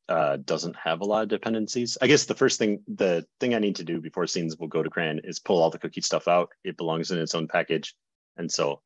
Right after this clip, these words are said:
I'll probably get that package up on CRAN, and then, uh, Scenes will be on CRAN.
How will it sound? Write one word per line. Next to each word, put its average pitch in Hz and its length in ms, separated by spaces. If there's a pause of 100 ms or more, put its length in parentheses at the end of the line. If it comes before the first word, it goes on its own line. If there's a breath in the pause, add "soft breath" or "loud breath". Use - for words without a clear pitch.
(100)
I'll - 80
probably 80 180
get 76 160
that - 160
package 78 320
up 78 120
on 78 120
CRAN, 76 320 (140)
and 117 180
then, 92 380 (380)
uh, 73 280 (1000)
Scenes 71 500
will 73 80
be 76 100
on 69 100
CRAN. - 300